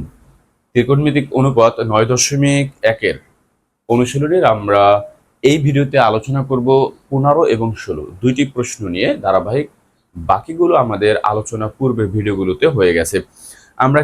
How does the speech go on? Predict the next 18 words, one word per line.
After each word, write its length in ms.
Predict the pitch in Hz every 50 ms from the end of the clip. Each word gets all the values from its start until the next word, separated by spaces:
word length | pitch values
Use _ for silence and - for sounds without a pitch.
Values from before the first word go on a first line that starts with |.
| 139
কিভাবে 260 | 160 185 208 202 208 196 - -
সহজে 340 | 185 190 185 160 135 143 147 139 139
পনেরো 260 | 151 151 156 165 165 160 156
এবং 200 | 147 156 160 160 156 160 156 156 139
ষোলো 160 | - 180 180 151 117
নং 80 | 92 87 82 -
প্রশ্নটি 360 | 127 123 - - 139 127 143 135 -
সমাধান 280 | 156 175 175 170 135 107
করতে 160 | 98 92 - 95
পারি 120 | 113 147 208 - -
আমরা 200 | 123 104 98 101 - - - _ _ _ _ _ -
দেখে 180 | 113 110 107 110 101
আসি। 160 | 101 - 95 - 78 - _ _ - - - _ _ _ _ _ _ _ _ _ _ _ -
এখানে 260 | 139 151 208 196 156 156 165 185 180 - _ _ _ _ _ _ _ _ _ _ _
প্রদত্ত 300 | 147 147 170 180 180 - 185 - - 135 135
অভেদ 440 | 135 131 165 185 175 151 160 160 - 156 131 110
বামপক্ষ 680 | 107 110 139 160 147 - 180 185 180 - - _ _ _ - 190 190 190 190 190 175 135
যা 80 | 139